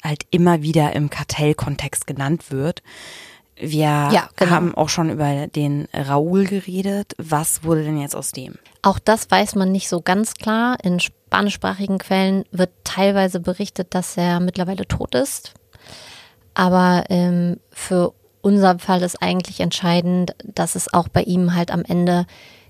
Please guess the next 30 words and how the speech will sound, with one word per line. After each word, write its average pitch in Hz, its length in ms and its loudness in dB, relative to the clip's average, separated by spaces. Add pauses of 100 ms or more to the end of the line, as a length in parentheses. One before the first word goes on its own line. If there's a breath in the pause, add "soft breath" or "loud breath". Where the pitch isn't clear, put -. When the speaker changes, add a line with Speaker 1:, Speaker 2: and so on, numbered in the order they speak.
Speaker 2:
keine 180 380 2
wirkliche, 175 640 0
saubere 175 800 2
und 170 160 -2
für - 140 -2
alle 175 160 0
nachvollziehbare 175 1000 -4
Auflösung 175 720 -4 (1080 soft breath)
gibt. 233 640 2
Und 202 360 0 (160)
leider, 202 680 6
ich - 120 -6
finde 208 200 2
das 185 140 -2
ja 190 100 2
immer 190 160 0
so 185 80 -4
ein 185 80 -2
bisschen - 340 -4
unbefriedigend, 214 1300 0
auch 202 200 2
als 180 320 0 (140)
Journalist, 185 760 0
wenn 180 120 2
man 180 160 0
irgendwie 185 260 -2
das 180 200 -4
Gefühl 190 280 -2
hat, 190 140 -2
so, 175 240 4